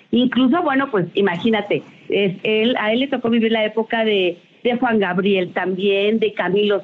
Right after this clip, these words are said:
Sexto, que se nos acaba de ir hace poco, de Rocío Dúrcal. Eh, él también hizo muchas, algunas películas, muchas fotonovelas que se usaban en los setentas, y también él fue parte importante de la, de la historia de la fotonovela.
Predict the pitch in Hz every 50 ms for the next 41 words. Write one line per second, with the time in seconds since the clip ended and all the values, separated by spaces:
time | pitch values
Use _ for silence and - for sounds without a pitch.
0 | - - 220 226 247 247 - - 254 262 - 185 175 196 185 185 175 190 175 196
1 | 196 196 202 202 196 196 196 196 190 180 175 - - 208 214 202 214 - 226 220
2 | 214 - - - - - - - - - 165 214 208 196 208 202 175 - - 226
3 | 233 226 220 214 226 233 233 226 226 - - 247 240 240 240 233 233 233 - -
4 | - - - _ - 208 208 208 208 202 202 202 202 202 196 190 180 180 - -
5 | _ _ _ _ - - - - 247 247 269 285 262 - - 262 240 247 226 202
6 | 254 277 339 330 330 285 262 233 233 - 277 262 254 254 - - - 202 208 202
7 | 277 440 539 480 - - 208 185 180 175 180 - 208 208 214 208 202 202 208 208
8 | - 285 269 254 - - 220 202 196 196 - 196 185 190 180 175 180 226 277 370
9 | 349 233 233 277 277 - - - - - - - 208 202 180 - 202 180 - 226
10 | 202 214 233 254 226 202 180 170 175 - 175 - - 196 202 202 233 262 262 -
11 | - - _ - 220 226 226 214 220 226 226 233 247 262 277 277 254 - - _
12 | _ - - 247 240 247 262 247 240 247 262 262 240 220 226 214 208 196 240 233
13 | 233 208 196 185 175 - - 180 185 185 185 180 180 208 202 220 226 208 190 175
14 | - 185 175 - 175 180 185 196 269 302 180 - -